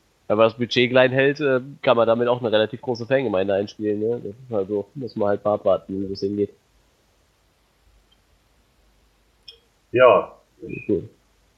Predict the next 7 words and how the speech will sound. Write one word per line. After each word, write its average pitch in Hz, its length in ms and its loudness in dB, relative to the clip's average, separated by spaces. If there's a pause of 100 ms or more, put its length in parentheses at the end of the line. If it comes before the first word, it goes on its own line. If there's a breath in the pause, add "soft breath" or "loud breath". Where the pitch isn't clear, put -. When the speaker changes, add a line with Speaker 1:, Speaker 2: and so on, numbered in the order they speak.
(140)
Speaker 1:
Möchte 104 240 -4
noch 107 140 6
irgendeiner 107 320 4
was 107 140 2
sagen? 139 420 2 (640)
Sind 107 140 -6
alle 104 380 2